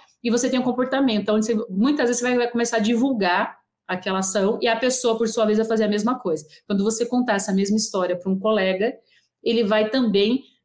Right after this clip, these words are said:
é, achar uma história parecida pra poder ter conexão com você, porque nós somos seres que precisamos viver em sociedade, vivemos em conexão um com o outro. Ok, gente? Fez sentido aí? Me falem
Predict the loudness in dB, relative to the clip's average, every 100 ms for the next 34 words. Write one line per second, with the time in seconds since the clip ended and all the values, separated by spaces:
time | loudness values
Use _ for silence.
0 | -4 -2 0 -2 0 0 0 0 -2 0
1 | 0 0 0 0 2 0 0 -2 -2 0
2 | 2 2 0 0 2 0 0 -4 -4 -2
3 | 0 -2 -4 -10 _ -4 -2 -2 -2 0
4 | 0 2 2 -2 -6 -8 -4 -2 0 0
5 | 0 0 2 2 2 0 -2 -2 0 -2
6 | -2 -2 -4 -2 -2 0 0 -2 -12 _
7 | _ _ 0 0 2 -2 2 2 2 0
8 | -2 -8 -20 _ _ _ _ _ _ _
9 | _ -4 0 2 2 2 2 2 2 2
10 | 2 4 4 2 2 0 0 2 2 4
11 | 2 0